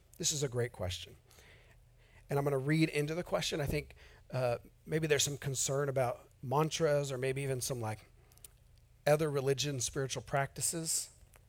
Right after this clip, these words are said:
But ultimately, Christians have always believed in something called meditation. And the difference between Christian meditation and Eastern meditation is Eastern meditation is about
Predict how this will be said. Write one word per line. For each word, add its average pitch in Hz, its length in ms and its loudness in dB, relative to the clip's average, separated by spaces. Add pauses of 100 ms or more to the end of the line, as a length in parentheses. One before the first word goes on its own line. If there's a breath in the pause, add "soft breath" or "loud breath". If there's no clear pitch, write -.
(520)
But 151 100 4
ultimately, 147 540 0
Christians 151 800 -4 (500 soft breath)
have 147 140 2
always 208 240 10
believed 151 320 2
in 135 80 -4
something 135 280 0
called 135 200 0
meditation. 131 720 -2 (680 loud breath)
And 151 80 -4
the 170 60 0
difference 220 360 8
between 196 280 2
Christian 180 360 4
meditation 160 600 4
and 156 120 2
Eastern 170 340 0
meditation 139 560 0
is 143 160 -8
Eastern 226 300 -2
meditation 170 500 2
is 143 100 -2
about 135 260 6